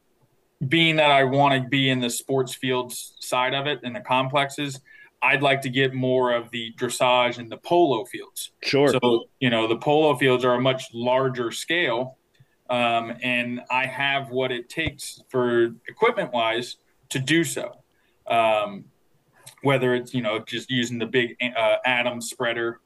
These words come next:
Speaker 1: or, you know, we, I do all of our own cultural practices. So the, the top dressers, the aerifiers, the verticutters, um, I'd like to be known in Wellington for that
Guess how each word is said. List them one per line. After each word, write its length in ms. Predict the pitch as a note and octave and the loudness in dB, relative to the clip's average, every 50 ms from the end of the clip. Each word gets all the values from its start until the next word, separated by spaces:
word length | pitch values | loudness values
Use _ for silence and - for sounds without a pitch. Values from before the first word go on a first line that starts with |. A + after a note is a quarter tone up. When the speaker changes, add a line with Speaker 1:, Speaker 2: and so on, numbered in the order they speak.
| _ _ _ _ _ _ | _ _ _ _ _ _
Speaker 1:
or, 540 | - A#2+ A#2 A#2 A2+ A2 A2 G#2+ G#2 F#2+ - _ _ _ _ _ | -2 0 0 2 2 2 0 0 -2 -4 -8 _ _ _ _ _
you 120 | B2 B2 | -6 -4
know, 60 | A#2 A2+ | -2 -2
we, 140 | A#2 A2+ A2+ - | -2 -4 -2 -2
I 120 | B2 A#2 | -2 -2
do 180 | A2+ A#2+ B2+ B2+ | 2 4 4 6
all 200 | B2+ B2 B2+ B2+ | 6 6 6 4
of 100 | B2+ B2+ | 4 4
our 200 | B2+ A#2+ A#2 A#2+ | 4 2 4 2
own 160 | B2 B2 B2 | 2 0 -2
cultural 380 | A#2+ - B2+ B2+ B2+ - C3 A#2+ | -2 -2 -2 -2 -2 -4 -6 -4
practices. 640 | - C3 B2 A#2+ - - - - C3 B2 A#2 A#2 - | -2 -2 -2 -2 -4 -10 -10 -8 -6 -4 -4 -4 -4
So 340 | - A#2+ A2+ A2+ A2+ A2 G#2+ G#2 - | -4 -2 -2 -2 -2 -4 -6 -8 -8
the, 120 | A#2 G#2+ - _ _ | -10 -10 -10 _ _
the 180 | G#2 G#2 G#2 - | -6 -6 -6 -4
top 300 | - - B2+ A#2+ A#2 - | 0 0 2 2 2 0
dressers, 480 | B2 A#2 A2+ A2 - - A#2 A2+ G#2 G#2+ | 0 0 0 -2 -2 -2 -2 -2 -2 -2
the 60 | A2 | -2
aerifiers, 560 | G#2+ A2+ A2+ A2+ - A#2+ A2 A2 G#2+ G#2+ G2 | -2 0 -2 0 0 2 2 2 2 0 -4
the 60 | A2 G2 | -6 -6
verticutters, 640 | A2 A2 A2 G#2 - A2+ A2 G#2+ G#2 G#2 - - - _ _ _ _ _ _ _ _ - | -4 -4 -4 -2 0 0 0 0 -2 -6 -8 -12 -16 _ _ _ _ _ _ _ _ -2
um, 540 | - A2 A2 G#2+ G#2 G2+ G2+ G2 F#2+ F2+ - - _ _ _ _ _ _ _ _ _ _ _ _ _ _ _ _ | 2 4 4 4 4 4 2 -2 -4 -10 -14 -16 _ _ _ _ _ _ _ _ _ _ _ _ _ _ _ _
I'd 240 | A#2+ C3 C3+ C#3 C3+ | 0 2 2 4 4
like 320 | C#3 C#3+ C#3 C#3+ C3+ C3+ - | 4 4 4 2 2 -2 -2
to 140 | - C#3+ | 0 0
be 220 | B2+ B2+ C#3 C3 B2+ | 0 2 0 0 2
known 540 | B2 B2+ C3 C3+ C#3+ D3+ D3+ D3 C#3+ C#3 C3+ C3 C#3 | 2 2 2 4 4 6 4 4 4 2 0 -2 -2
in 260 | D3+ D3+ D3 C#3 C3 | -2 -2 0 0 -2
Wellington 680 | C3 C3+ C#3 C#3 C3+ B2+ B2 B2 B2 B2+ A#2+ A#2 A#2 A#2 | 0 0 0 0 -2 -4 -6 -6 -6 -8 -8 -8 -10 -14
for 520 | - - - - D3 C3+ C3+ C3+ C3 A#2+ A#2 - | -16 -16 -4 0 2 4 4 4 4 2 0 0
that 360 | B2 A#2 A2+ A2+ A2+ - - | 0 2 2 0 -2 -6 -12